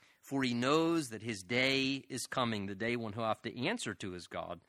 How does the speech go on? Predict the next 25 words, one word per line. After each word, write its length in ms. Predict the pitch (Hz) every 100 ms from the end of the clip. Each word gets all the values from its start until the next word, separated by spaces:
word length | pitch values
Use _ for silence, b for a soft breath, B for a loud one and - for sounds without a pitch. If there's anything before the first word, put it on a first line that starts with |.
| b b b b
The 140 | 143 151
wicked 440 | 147 254 214 151
have 220 | 143 135
drawn 500 | 113 117 190 208 233
the 80 | 185
sword 480 | - - 214 233 202
and 220 | 120 92
bent 320 | 156 208 214
their 140 | 220 214
bow. 420 | 139 160 127 107
The 140 | 113
idea 360 | 120 123 131 131
is 140 | 113 -
to 160 | 107 - b b -
attack 480 | 113 - 147 170 -
like 200 | 143 139
a 140 | 123 - b b b -
military 760 | 107 131 175 170 165 156 156
assault, 480 | 143 - 151 127 -
to 100 | - 131
cast 680 | - - 190 220 - -
down 720 | 113 170 165 123 107 110 147 170 _ _ _ -
the 140 | 139
poor 640 | - - 196 220 220 214 -
and 440 | 160 165 165 170